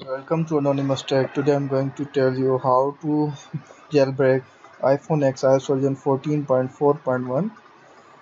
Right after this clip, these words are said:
First of all, as I install the check run latest version zero point twelve point two, I right click on and show packages, then go to Mac O S and then open terminal. Just type terminal.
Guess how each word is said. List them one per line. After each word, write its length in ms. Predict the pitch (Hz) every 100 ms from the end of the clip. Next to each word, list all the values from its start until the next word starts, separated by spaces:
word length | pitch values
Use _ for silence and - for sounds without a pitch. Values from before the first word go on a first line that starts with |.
| - -
First 260 | - 131 -
of 160 | 139 147
all, 400 | 139 139 143 - 139
as 100 | 143
I 80 | 139
install 480 | 135 - 143 139 139
the 100 | 135
check 320 | - 139 135
run 260 | 139 135 139
latest 340 | 131 143 131
version 380 | 139 135 143 135
zero 220 | 139 135
point 320 | 135 131 131
twelve 280 | 139 135 131
point 300 | 127 127 123
two, 240 | 135 170 220 - - - - - - - - - -
I 400 | 123 131 135 135
right 260 | 131 131 -
click 180 | 143 139
on 300 | 135 139 143
and 400 | 131 131 131 127
show 220 | - 135
packages, 580 | - 131 147 165 185 - -
then 240 | 120 127
go 200 | 123 127
to 120 | 135
Mac 340 | 131 127 131 151
O 120 | 160
S 300 | 202 - - - - - - - - -
and 340 | 139 135 139 135
then 120 | 135
open 360 | 135 - 147
terminal. 580 | 143 139 147 135 143 220 214 - - - - - - _ - -
Just 160 | -
type 240 | - 123 -
terminal. 480 | 131 139 135 170